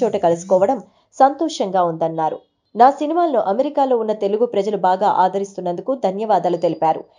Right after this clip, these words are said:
సినీ హీరోయిన్ మృణాల్ ఠాకూర్ మాట్లాడుతూ, సీతారామం చిత్రాన్ని విజయవంతం చేసినందుకు ధన్యవాదాలు తెలిపారు.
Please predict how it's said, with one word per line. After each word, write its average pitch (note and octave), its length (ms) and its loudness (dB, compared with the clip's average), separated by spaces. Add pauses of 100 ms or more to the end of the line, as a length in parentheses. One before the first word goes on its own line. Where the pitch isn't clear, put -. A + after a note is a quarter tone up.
సినీ F4+ 460 4
హీరోయిన్ B3 360 4
మృణాల్ A#3 420 2
ఠాకూర్ G#3 380 -4
మాట్లాడుతూ, G#3 520 0
సీతారామం C4+ 680 0
చిత్రాన్ని G3+ 460 -2
విజయవంతం G3+ 500 -2
చేసినందుకు F#3+ 580 -2
ధన్యవాదాలు F#3+ 640 2
తెలిపారు. D#3+ 460 -2